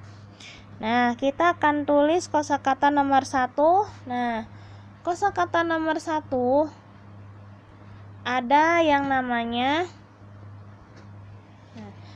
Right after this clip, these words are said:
kosakata nomor satu ada yang namanya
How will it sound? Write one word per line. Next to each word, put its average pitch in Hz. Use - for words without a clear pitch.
kosakata 349
nomor 330
satu 349
ada 277
yang 285
namanya 262